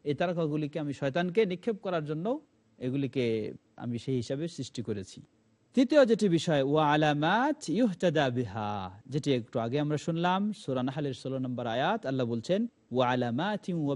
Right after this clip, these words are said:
বিন নাজমি হুম ইয়াহতাদুন। আল্লাহ রাব্বুল আলামিন এই তারকাগুলিকে এমন মানুষের জন্য এমন কিছু নিদর্শন হিসাবে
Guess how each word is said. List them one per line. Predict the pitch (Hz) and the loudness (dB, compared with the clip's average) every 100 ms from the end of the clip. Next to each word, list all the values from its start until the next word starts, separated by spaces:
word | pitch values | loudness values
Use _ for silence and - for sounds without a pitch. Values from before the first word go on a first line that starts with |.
| 131 | -2
বিন | 131 160 | -2 -2
নাজমি | 180 170 143 120 107 - - | -2 0 0 -2 -4 -8 0
হুম | 151 175 160 | 2 2 0
ইয়াহতাদুন। | 160 - 196 285 262 139 - _ _ 135 | -2 0 0 2 0 -2 -10 _ _ -2
আল্লাহ | 151 123 | 0 0
রাব্বুল | 110 120 107 | -2 -2 -4
আলামিন | 104 131 160 120 - 113 | -4 -4 -4 -6 -8 -8
এই | 110 | -4
তারকাগুলিকে | 131 147 147 131 120 123 113 107 113 | -4 -2 -4 -4 -4 -4 -4 -6 -4
এমন | 135 120 113 | -2 -2 -4
মানুষের | 156 151 139 110 - | -6 -4 -6 -6 -8
জন্য | 120 123 117 | -6 -4 -4
এমন | 135 147 | -4 -6
কিছু | 143 127 120 | -8 -8 -6
নিদর্শন | 117 160 208 190 | -6 -4 -4 -2
হিসাবে | 202 185 | -2 -2